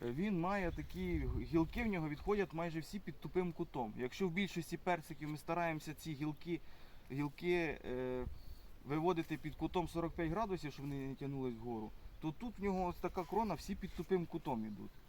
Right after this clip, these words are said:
Така доволі цікава крона, відрізняється від, е, других дерев. Це він тут теж, е, форма крони веретено, так як в попередніх відео я розказував, що рядом виноград і не хочеться, щоб чаша затіняла, тому тут так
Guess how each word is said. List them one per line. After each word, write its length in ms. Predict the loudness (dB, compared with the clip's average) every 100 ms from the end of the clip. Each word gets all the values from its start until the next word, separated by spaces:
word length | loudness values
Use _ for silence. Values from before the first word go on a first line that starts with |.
| -14 -10
Така 520 | -8 0 0 2 0 -2
доволі 340 | -2 2 2 2
цікава 440 | -2 0 0 0
крона, 360 | 0 0 2 0
відрізняється 680 | -2 -4 0 0 0 -4 -6
від, 160 | -6 -4
е, 400 | -4 -2 -4 -6 -8 -14 -10
других 400 | -6 -2 0 -2 -4
дерев. 440 | -2 2 2 0 -4 -12 -16 -16 -10
Це 180 | -2 -2 -2 -8 -6
він 280 | -2 0
тут 200 | 0 -2 2
теж, 460 | 6 6 4 -2
е, 420 | 2 2 2 0 -4 -10 -12 0
форма 300 | 4 6 4
крони 320 | 4 4 6
веретено, 680 | 4 4 2 2 4 4 4 -2 -14 -14 -6
так 140 | -4 -2
як 100 | 0
в 40 |
попередніх 520 | 0 2 2 4 2
відео 180 | 0 2
я 60 | 2
розказував, 440 | 2 4 4 4
що 160 | 2 4
рядом 300 | 4 2 0
виноград 480 | 0 2 4 4 2
і 320 | -4 -4 -4 -4 -8 -14 -16 -8
не 120 | -6
хочеться, 340 | 0 -2 0 -4
щоб 200 | -2 0
чаша 340 | 2 2 0
затіняла, 540 | -4 -4 0 2 4 2
тому 300 | 0 -2 -4
тут 160 | -6
так 220 | -4 -4